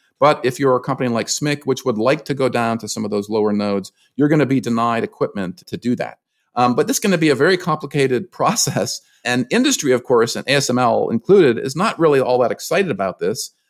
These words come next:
because China remains a huge market. So, for example, right now, there are something like fifteen fabs under construction that might wanna buy that den-, that deep ultraviolet lithography equipment from A S M L, and more maybe to come. So, so it's a huge market for A S M L.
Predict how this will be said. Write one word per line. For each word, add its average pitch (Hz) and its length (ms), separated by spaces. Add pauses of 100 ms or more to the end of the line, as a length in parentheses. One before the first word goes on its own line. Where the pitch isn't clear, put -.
(140)
because 135 460
China 175 400
remains 147 500
a 117 80
huge 160 500
market. 156 440 (140)
So, 160 180
for 165 80
example, 156 320
right 165 220
now, 151 420 (220)
there 143 100
are 143 40
something 214 300
like 143 160
fifteen 208 460
fabs 147 420
under 131 140
construction 110 720 (180)
that 147 140
might 170 220
wanna 143 200
buy 143 460
that 120 360
den-, 135 280
that 110 180
deep 143 320 (140)
ultraviolet 120 640
lithography 135 600
equipment - 520
from 143 240
A 120 80
S 113 180
M 113 80
L, - 300 (200)
and 117 200
more 147 320
maybe 110 180
to 107 140
come. - 280
So, 147 260
so - 200
it's 143 120
a 185 40
huge 202 300
market 117 420
for 104 160
A 101 60
S 101 120
M 104 120
L. 101 200